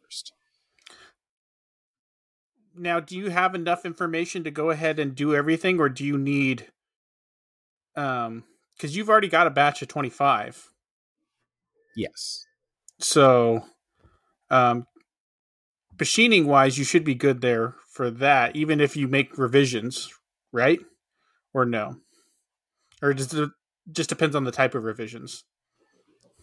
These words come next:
Speaker 1: So these twenty-five and the next twenty-five, I'm going to sell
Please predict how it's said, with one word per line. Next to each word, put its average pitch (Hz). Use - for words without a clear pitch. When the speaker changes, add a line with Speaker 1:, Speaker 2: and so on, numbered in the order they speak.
Speaker 1:
So 139
these 196
twenty-five 131
and 131
the 135
next 135
twenty-five, 110
I'm 127
going 151
to 135
sell 117